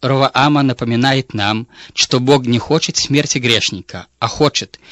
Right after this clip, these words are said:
чтобы все люди спаслись и достигли познания истины. Если Бог помиловал Ровоама, потому что в Иудее было нечто доброе, если бы Бог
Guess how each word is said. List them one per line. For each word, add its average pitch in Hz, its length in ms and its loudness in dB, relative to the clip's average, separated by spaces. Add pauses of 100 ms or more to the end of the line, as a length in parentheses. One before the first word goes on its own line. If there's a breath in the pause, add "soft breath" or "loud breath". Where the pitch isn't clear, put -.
(180 loud breath)
чтобы 131 380 0
все - 320 0
люди 180 260 0
спаслись 127 720 0 (220 loud breath)
и 131 60 0
достигли 135 600 0
познания 113 540 0
истины. 101 580 -4 (480 loud breath)
Если 185 460 2
Бог 107 380 0
помиловал 127 800 2
Ровоама, 107 640 -2 (320 loud breath)
потому 127 400 2
что - 220 -4
в - 80 -6
Иудее 120 600 0
было 120 440 -2
нечто 123 440 -2
доброе, 107 560 -2 (400 soft breath)
если 135 380 2
бы 131 120 0
Бог 127 360 0